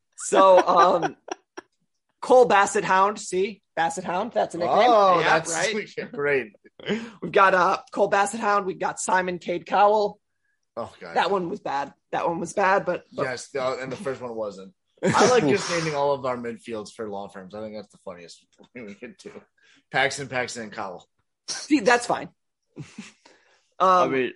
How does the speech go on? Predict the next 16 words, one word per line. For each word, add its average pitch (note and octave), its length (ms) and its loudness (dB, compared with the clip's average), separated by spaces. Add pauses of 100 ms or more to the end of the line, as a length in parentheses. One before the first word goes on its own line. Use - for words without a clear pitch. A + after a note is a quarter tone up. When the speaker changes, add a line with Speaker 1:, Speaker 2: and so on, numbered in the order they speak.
(120)
Speaker 3:
of, D#3 200 2
of D3+ 240 2
the D3 120 0
terrifying C3+ 680 4
dog B2+ 360 0
species, A2+ 640 -6
the, A2 240 -10
uh, G#2+ 200 -6
the A2 160 -8
Basset A2 440 -4
Hound, G#2 360 -8 (440)
you A2 120 -12
know. G#2+ 260 -6 (1200)
Speaker 1:
He's F#4+ 140 4
there. F3+ 240 4 (220)
<laughs> - 180 -20